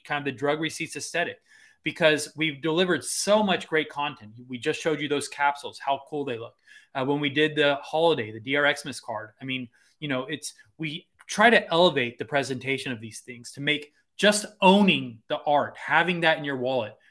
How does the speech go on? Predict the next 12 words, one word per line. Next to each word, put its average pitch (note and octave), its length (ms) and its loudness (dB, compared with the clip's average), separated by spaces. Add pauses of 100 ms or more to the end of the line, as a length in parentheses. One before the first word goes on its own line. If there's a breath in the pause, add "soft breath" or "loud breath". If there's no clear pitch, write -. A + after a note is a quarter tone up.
right, A#2+ 260 -2
is B2+ 320 -4
there's B2+ 300 -4
value C#3+ 640 2
in C3+ 160 -6
that B2 260 0
unto C3 300 -8
itself. A#2 340 -8
There A#2 100 -10
is A#2 120 -10
innate, C#3+ 480 -2
inherent B2+ 500 -6